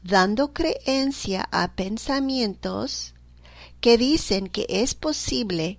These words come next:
estar aparte de nuestro Creador y de otros, y que por lo tanto la oposición y el conflicto son reales. En términos prácticos,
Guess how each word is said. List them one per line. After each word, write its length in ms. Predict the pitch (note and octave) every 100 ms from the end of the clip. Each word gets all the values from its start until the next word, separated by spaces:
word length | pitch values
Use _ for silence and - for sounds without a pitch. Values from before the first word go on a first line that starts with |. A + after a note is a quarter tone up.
| - -
estar 720 | F#3+ - - F#3+ G3 G3+ - -
aparte 880 | F#3 - F#3 G#3+ A3 - F#2 C4 - - - - -
de 100 | G3+
nuestro 640 | F#3+ F#3 F#3+ - - C#4 -
Creador 680 | D4 D4 B3 F#3+ F3+ F#3+ -
y 200 | F#3+ F3+
de 180 | F3 -
otros, 840 | F3+ C#4+ - - - - - - - - - - - - -
y 200 | D4 D#4+
que 200 | - -
por 240 | D4 G3
lo 160 | D4+ D#4+
tanto 760 | - C4+ F3+ F#3 - G#3 G#4 - - - - -
la 400 | F3+ F3+ F#3 F#3+ -
oposición 1200 | G3 G#3+ B3+ C4+ - D4 - - G3 F3+ F3+ - G3
y 220 | F3+ F3+
el 200 | F3 -
conflicto 1160 | G#3 G#3+ G#3+ - G#3 G#3 G3+ - - E3+ F3+ - - - -
son 580 | - - F3+ F3+ F3+ -
reales. 920 | - F#3 E3+ E3+ E3+ E3+ E3+ - - - - - - - - - - - - - - - - - - -
En 220 | G3 F#3+
términos 680 | - A3+ C4 D4+ D#4 D4+ -
prácticos, 1160 | - G3 F#3+ F#3 - - - - A#3+ C4+ -